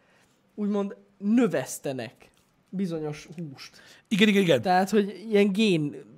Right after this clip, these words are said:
Speaker 1: alapon, vagy nem
Speaker 2: Igen,
Speaker 1: tudom,
Speaker 2: ilyen
Speaker 1: hogy
Speaker 2: Petri csészébe tenyésztik.
Speaker 1: Tenyésztik a húst, ja, ja, ja. Én arra gondolok. De természetesen van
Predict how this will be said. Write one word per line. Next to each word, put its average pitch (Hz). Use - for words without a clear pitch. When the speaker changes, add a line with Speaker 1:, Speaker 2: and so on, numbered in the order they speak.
Speaker 1:
alapon, 135
vagy 151
nem 165
Speaker 2:
Igen, 226
Speaker 1:
tudom, 202
Speaker 2:
ilyen 240
Speaker 1:
hogy 269
Speaker 2:
Petri 226
csészébe 202
tenyésztik. 160
Speaker 1:
Tenyésztik 165
a 165
húst, 160
ja, 175
ja, 160
ja. 139
Én 190
arra 208
gondolok. 135
De 170
természetesen 214
van 226